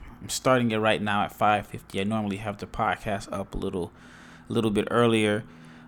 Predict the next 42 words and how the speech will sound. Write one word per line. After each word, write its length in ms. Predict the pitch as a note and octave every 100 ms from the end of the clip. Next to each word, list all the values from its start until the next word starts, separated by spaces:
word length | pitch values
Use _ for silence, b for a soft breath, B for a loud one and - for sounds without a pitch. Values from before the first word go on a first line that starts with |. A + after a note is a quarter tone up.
| -
Um, 120 | G#2
I'm 140 | G#2
still 340 | - - A2 A2+
a 20 |
little 200 | A2 G#2+
tired 420 | - A#2+ G#2+ G2
from 140 | -
moving 300 | A2+ D3+ D3
this 200 | D3 C#3+
weekend. 600 | C#3+ C#3 C#3+ C#3 C#3 C#3+ C#3
And 140 | B2+
then 160 | D3 C#3+
I've 120 | C3+
been 200 | C3 B2
doing 600 | B2 B2 A#2+ A#2 A2+ A#2 - -
video 340 | A#2 C3+ B2 A2
projects 920 | - A#2 A#2 G#2+ A#2 A2 - - -
as 160 | F#2+ -
far 200 | A#2 A2+
as, 120 | A2
I 80 | G2+
guess, 300 | A2+ A2+ A#2+
like, 180 | A2
I'm 100 | A2
a 80 | A2
remote 440 | G2+ G#2 A2+ C#3 -
video 420 | A2+ C#3 C3 A#2+
coordinator 600 | A#2+ - C3 B2 A#2 A#2
for 240 | - A2+
a 40 | A2
team 400 | - B2+ A#2 A#2
in 200 | A2 A2
the 240 | A2 G#2+ -
Puerto 240 | - A#2+
Rican 520 | A#2+ A#2 A2 A2 A2
Basketball 600 | A2 A#2+ A#2+ A#2 A2 A2
League, 200 | A2+ A2+
which 180 | - -
is 100 | A2+
known 100 | A#2
as 100 | G#2
the, 100 | G#2